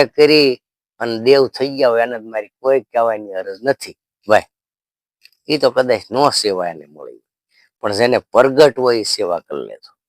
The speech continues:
ભાઈ. કારણ કે માતા પિતાને ઓળખે કે ને એ ધર્મને ઓળખે કે નકર ઓળખાય નહીં ભાઈ. એટલે કે સંતોએ કીધું કે ભાઈ પ્રથમ કોને સમરીએ ને કોના લીધે નામ?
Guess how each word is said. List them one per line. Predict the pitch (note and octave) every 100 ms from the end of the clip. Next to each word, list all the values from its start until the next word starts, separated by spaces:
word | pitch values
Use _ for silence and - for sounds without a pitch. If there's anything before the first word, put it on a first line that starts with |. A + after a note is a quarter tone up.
| _
ભાઈ. | - - _ _ _ _ _ _ -
કારણ | G2 G2+
કે | F#2
માતા | F2 G2+ G#2+ A2+
પિતાને | - A#2 - A2+
ઓળખે | G#2+ B2+ C3 D3 D3+
કે | C3+ C#3
ને | B2
એ | A2
ધર્મને | G2+ - G#2+ A2 G2+
ઓળખે | G2 G2 G2 - E2
કે | -
નકર | F2+ F2+ G2
ઓળખાય | F#2 F#2+ F2 G#2+ A2+ B2 _ _ _ _ _ _ _
નહીં | G#2 G#2 D#2 _ _ G2
ભાઈ. | G2 E2 _ _ _ _ _ _ _ _ _ _ _ _ _ _ _ _ _ _ -
એટલે | A#2+ C3 G2+
કે | G#2+
સંતોએ | - C3 C3+ C3+ B2+
કીધું | A#2 B2 A2+ B2
કે | - A#2+
ભાઈ | G#2+ A#2+ A2 G2+ _ _ _ _ _ _ _ _ _ _ _ _ _ _
પ્રથમ | B2+ B2+ - B2+ A2
કોને | A2 A#2 A#2+
સમરીએ | A2+ A2+ A2 A2+ A2+ A#2
ને | G#2
કોના | - F#2+ G#2+ G#2
લીધે | F#2+ F#2+ F#2 - G#2 G#2
નામ? | G2+ B2 B2+